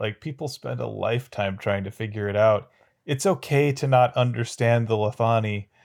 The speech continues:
In fact, not understanding the Lethani is kind of the point.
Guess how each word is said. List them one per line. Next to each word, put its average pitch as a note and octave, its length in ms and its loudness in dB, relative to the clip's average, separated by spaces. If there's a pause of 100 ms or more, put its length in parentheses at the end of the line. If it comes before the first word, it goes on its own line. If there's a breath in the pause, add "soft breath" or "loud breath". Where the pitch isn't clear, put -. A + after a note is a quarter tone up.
(300 soft breath)
In B2+ 160 2
fact, B2+ 400 0 (180)
not C3+ 340 2 (220)
understanding B2 800 -2
the G#2+ 60 -6
Lethani A2+ 540 -2
is F#2 140 -10
kind B2 260 -6
of G#2 120 -6
the F2+ 80 -14
point. G#2+ 460 -8